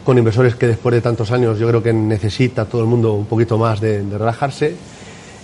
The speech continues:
Y en ese sentido yo creo que hay las fuerzas, por un lado, eh, positivas para los mercados de renta variable, eh, que hace que muchos índices estén muy cerca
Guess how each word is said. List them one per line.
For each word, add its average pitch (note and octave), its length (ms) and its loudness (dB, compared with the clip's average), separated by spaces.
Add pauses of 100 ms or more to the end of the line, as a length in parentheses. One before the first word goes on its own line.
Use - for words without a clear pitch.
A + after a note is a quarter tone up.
Y C#3 140 4
en C#3+ 60 8
ese D#3+ 120 2
sentido E3 380 6
yo D3+ 100 6
creo C#3+ 160 6
que C#3+ 60 2
hay C#3 160 6
las A2+ 180 0
fuerzas, C#3 260 0
por A#2+ 140 -2
un B2+ 80 4
lado, A2+ 380 4
eh, G2+ 420 -8
positivas B2+ 480 0
para C#3 160 0
los C3 140 0
mercados B2+ 400 0
de B2 100 0
renta A#2+ 320 0
variable, A#2 540 0
eh, F#2 520 -10
que - 100 -6
hace A#2+ 200 -2
que A#2+ 140 0
muchos A#2 420 -2
índices B2 320 -2
estén A2+ 340 -2
muy A#2+ 200 0
cerca B2 480 -2